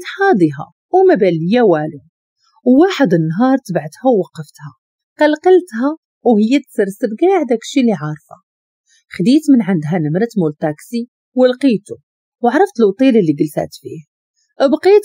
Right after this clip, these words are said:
كنتعقب خطواتها وعارف باللي تابع ساندي ماشي غدير، ومن اللي عرفت باللي هي هنا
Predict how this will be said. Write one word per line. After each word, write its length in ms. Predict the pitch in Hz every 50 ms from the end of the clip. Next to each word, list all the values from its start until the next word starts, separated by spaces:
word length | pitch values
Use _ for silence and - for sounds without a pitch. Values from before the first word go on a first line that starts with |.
| - -
كنتعقب 520 | 226 190 175 175 - 233 - - - 311 - - -
خطواتها 600 | 214 - 190 165 160 160 165 - 160 175 220 226 220 _ _ _ _ _ _ -
وعارف 400 | 262 247 254 302 370 381 330 - - 202
باللي 260 | 208 175 170 208 202
تابع 280 | 202 196 165 156 165 156 160 - -
ساندي 420 | 143 131 127 135 - - 143 _ _
ماشي 360 | 202 214 262 302 277 - 220
غدير، 460 | 180 147 139 139 - - - 151 151 _ _ _ _ _ _ _ _ _
ومن 240 | - 233 254 285 427 453
اللي 140 | 427 359 285 240
عرفت 280 | 240 233 247 277 269 - - -
باللي 220 | 180 156 151 156 156 196
هي 180 | 220 220 254
هنا 220 | 262 220 226 277